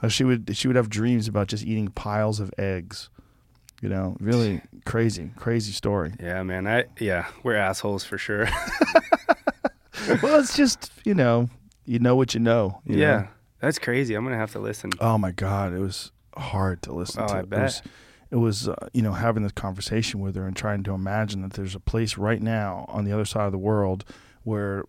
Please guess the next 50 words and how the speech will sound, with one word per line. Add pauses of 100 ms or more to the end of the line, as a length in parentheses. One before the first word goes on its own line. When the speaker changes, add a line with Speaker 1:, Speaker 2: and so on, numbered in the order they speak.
(120)
Speaker 1:
people
are
living
under
the
thumb
of
a
brutal
dictator, (480)
and, (1040)
you
know,
they're
starving (220)
to
Speaker 2:
Mm-hmm.
Speaker 1:
death,
literally.
Like,
most
of
the
men
are
four-foot-ten (420)
'cause
they're
just,
they
have
no
nutrition,
Speaker 2:
Mm-hmm.
Speaker 1:
they're
starving. (560)
And
she's
so
f-,
tiny. (220)
I
mean,
she's,
like,
literally
one
of
the
most